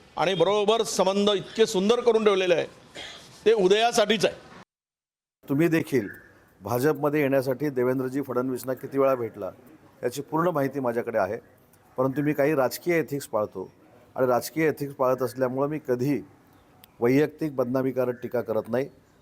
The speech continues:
Speaker 2: परंतु एखाद्या सर्वसामान्य कुटुंबातल्या राजकीय कार्यकर्त्याला संपवण्यासाठी असं फालतू षडयंत्र कोणी करू नये, हीच माझी सूचना आहे.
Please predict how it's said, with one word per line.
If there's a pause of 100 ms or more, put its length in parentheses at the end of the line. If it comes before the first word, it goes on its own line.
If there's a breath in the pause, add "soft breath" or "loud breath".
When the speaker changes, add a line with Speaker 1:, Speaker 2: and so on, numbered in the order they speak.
Speaker 2:
परंतु
एखाद्या
सर्वसामान्य (520)
कुटुंबातल्या
राजकीय (1000 soft breath)
कार्यकर्त्याला (160)
संपवण्यासाठी (120)
असं (120)
फालतू
षडयंत्र
कोणी
करू
नये, (520 soft breath)
हीच
माझी
सूचना
आहे.